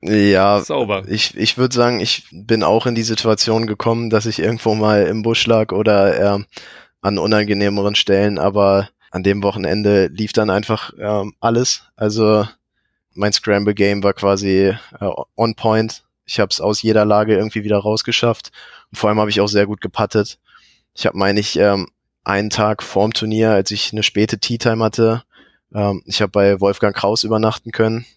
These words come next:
Speaker 1: und hab dann bei ihm, äh, auf dem Hof noch mit Timo auf, äh, auf dem Korb geputtet und, ähm, ein Putting-Spiel namens Jüli gespielt und hab da, glaub ich, meinen, meinen persönlichen Rekord dann an dem Morgen aufgestellt.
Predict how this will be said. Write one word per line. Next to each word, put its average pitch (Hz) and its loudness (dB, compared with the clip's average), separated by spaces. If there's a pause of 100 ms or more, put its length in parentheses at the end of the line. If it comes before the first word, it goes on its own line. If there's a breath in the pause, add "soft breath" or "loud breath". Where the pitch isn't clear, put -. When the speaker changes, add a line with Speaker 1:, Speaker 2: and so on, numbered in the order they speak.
Speaker 1:
und 104 -8
hab 101 -2
dann 107 0
bei 101 4
ihm, 104 -2
äh, 76 -6
auf 101 2
dem 92 -8
Hof 110 -2 (360 soft breath)
noch - -6
mit 110 -2
Timo 117 2
auf, 104 0
äh, 101 0
auf 101 2
dem 110 -10
Korb 110 -2
geputtet - -4 (380 soft breath)
und, 101 -8
ähm, 98 2 (400)
ein 101 -6
Putting-Spiel 107 0
namens 104 0
Jüli 117 2
gespielt 117 0
und 107 -6
hab 104 -2
da, 101 2
glaub 101 0
ich, - -12
meinen, 101 0
meinen 101 -2
persönlichen 107 -2
Rekord 104 0
dann 104 -2
an 98 0
dem 107 4
Morgen 104 2
aufgestellt. 107 0